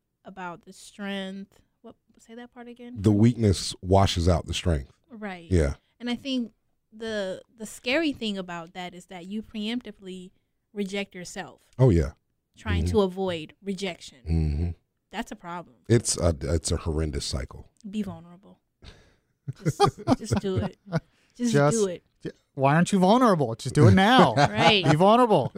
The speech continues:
Speaker 1: Don't reject yourself.
Speaker 2: So tell us why the vulnerability comes naturally for you. Does it come easy for you? Is it something you had to learn over time? Is it something that was grown and developed through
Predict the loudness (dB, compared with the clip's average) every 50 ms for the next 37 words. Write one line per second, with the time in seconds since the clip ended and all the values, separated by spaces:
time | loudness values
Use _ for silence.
0 | -4 -2 2 2 2 2 2 0 -2 -2 0 0 -2 -2 -4 -10 -14 -14 -12 -10
1 | -10 -10 -10 -10 -12 -16 _ -6 0 4 4 4 4 2 0 -2 0 2 4 4
2 | 4 2 2 0 -2 2 4 6 6 6 6 6 6 4 4 2 2 4 2 2
3 | 4 4 4 2 4 4 6 6 6 4 4 2 0 0 0 0 2 2 4 2
4 | 0 -2 -6 -14 _ -4 0 2 2 2 2 2 0 0 0 0 0 -2 -4 -4
5 | -2 0 0 0 0 -2 -4 -4 -4 -6 -8 -4 0 2 2 2 2 0 -4 -6
6 | _ _ _ _ _ _ 4 6 6 6 6 6 6 4 6 6 6 6 8 8
7 | 8 6 6 4 0 _ _ _ _ 0 0 0 2 2 2 2 2 2 0 -2
8 | -2 -2 2 4 6 6 6 4 4 2 2 4 4 4 6 6 4 4 2 0
9 | -4 -4 0 2 2 4 4 2 2 2 0 0 -2 -6 _ _ _ _ _ _
10 | 0 0 0 0 -2 0 2 2 2 2 0 -2 -2 0 0 -2 -2 -2 -2 -6
11 | -8 _ _ _ _ _ _ _ _ _ _ 4 4 4 4 2 -4 -10 -14 -14
12 | -6 -2 2 4 4 6 6 6 6 4 4 2 0 2 4 4 4 6 4 2
13 | 0 -6 -12 -14 _ -4 0 2 4 4 2 0 -2